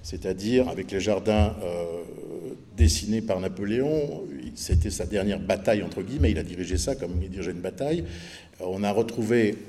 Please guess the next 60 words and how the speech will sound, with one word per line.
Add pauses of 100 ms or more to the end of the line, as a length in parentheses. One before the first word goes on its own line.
Michel
Martineau
a
fait
un
travail
absolument
incroyable,
parce
qu'il
a
retrouvé
les
meubles, (520)
euh,
qui
avaient
été
dispersés
après
la
mort
de
l'empereur,
le, (420)
le
cinq
mai
mille
huit
cent
vingt
et
un,
à
six
heures
moins
dix, (140)
petite
parenthèse,
dans
un
musée
napoléonien,
dès
qu'il
y
a
une
pendule,
elle
est
sur
six
heures
moins
dix.
C'est
la,